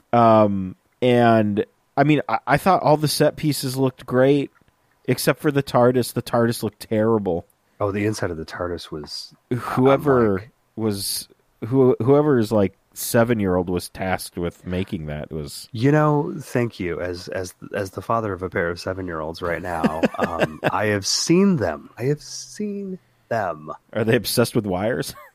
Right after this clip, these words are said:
Speaker 2: Um, you know, in a way, th-, there's a lot of string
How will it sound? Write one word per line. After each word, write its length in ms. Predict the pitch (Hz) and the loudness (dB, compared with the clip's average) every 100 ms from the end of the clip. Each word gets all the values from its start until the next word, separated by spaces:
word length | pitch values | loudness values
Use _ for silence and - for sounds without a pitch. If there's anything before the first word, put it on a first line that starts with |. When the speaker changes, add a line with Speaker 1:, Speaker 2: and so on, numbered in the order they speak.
| _ - | _ -4
Speaker 2:
Um, 420 | - 156 170 160 - - | 0 2 2 0 -6 -14
you 300 | 98 147 170 | -10 0 2
know, 220 | 175 156 | 4 2
in 160 | 143 | 0
a 80 | 147 | -2
way, 260 | 131 151 156 | -2 -2 -2
th-, 300 | 117 87 104 - | -4 -8 -8 -8
there's 220 | 120 117 | -8 -6
a 60 | |
lot 220 | 110 113 151 | -8 -8 -8
of 100 | 147 | -10
string 440 | - 123 101 | -8 -8 -8